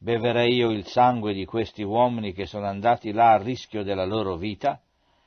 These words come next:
Perché l'han portata a rischio della loro vita e non la volle bere. Questo fecero quei tre prodi. Abishai, fratello di Joab, fu il capo di altri tre.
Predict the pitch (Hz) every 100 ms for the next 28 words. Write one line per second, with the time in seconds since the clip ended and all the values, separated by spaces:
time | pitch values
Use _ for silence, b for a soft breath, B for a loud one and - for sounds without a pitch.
0 | _ _ - 113 101 120 117 - 110 98
1 | 127 120 98 104 160 - 92 85 87 90
2 | 104 127 165 110 87 - - - 165 104
3 | 110 165 131 87 113 90 78 101 123 -
4 | - _ _ _ _ b b b b -
5 | 202 - 113 - 104 98 104 107 98 90
6 | 92 90 117 113 80 71 _ _ _ _
7 | b b b b - 104 107 - 131 156
8 | 110 104 113 113 101 90 90 76 101 101
9 | 104 90 - 160 151 123 117 110 107 110
10 | - _ 85 87 90 107 104 120 123 113
11 | 117 120 131 117